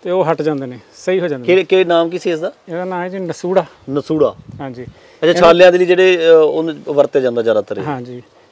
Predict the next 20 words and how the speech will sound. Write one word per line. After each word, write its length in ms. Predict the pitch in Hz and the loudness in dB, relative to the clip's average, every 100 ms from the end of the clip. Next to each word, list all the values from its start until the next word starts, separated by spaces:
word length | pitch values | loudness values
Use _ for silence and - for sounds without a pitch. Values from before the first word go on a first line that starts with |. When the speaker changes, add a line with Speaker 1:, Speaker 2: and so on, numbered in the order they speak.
| - | -12
Speaker 1:
ਇਹਨੂੰ 220 | 185 196 | -8 -4
ਗਮ 220 | 165 165 | -2 -2
ਬੇਰੀਜ਼ 340 | 151 160 160 135 | 0 0 -2 -6
ਕਹਿੰਦੇ 180 | 156 170 | -6 -4
ਨੇ 80 | |
ਵੈਸੇ 260 | 170 156 160 | -4 -4 -4
ਇੰਗਲਿਸ਼ 280 | 143 156 - | -6 -6 -8
'ਚ। 80 | 214 - _ - | -14 -20 _ -10
Speaker 2:
ਹੂੰ। 200 | 139 117 104 | -8 -8 -8
Speaker 1:
ਇਹ 120 | 160 | -4
ਨਸੂੜਾ 560 | 156 147 156 160 170 160 | -4 -4 -4 0 0 -2
ਆ, 60 | 165 _ 170 | -6 _ -2
ਐਲੋਵੇਰਾ 460 | 165 165 170 170 | 2 4 4 2
ਤਾਂ 100 | 170 | 0
ਸਾਰੇ 240 | 160 160 165 | -2 -2 -2
ਜਾਣਦੇ 360 | 156 151 143 | -4 -4 -4
ਹੀ 80 | 156 | -2
ਆ 60 | 156 | -4
ਆਪਾਂ। 200 | - 151 | -6 -12
Speaker 2:
ਹੂੰ। 560 | _ - 135 127 107 | _ -10 -6 -6 -8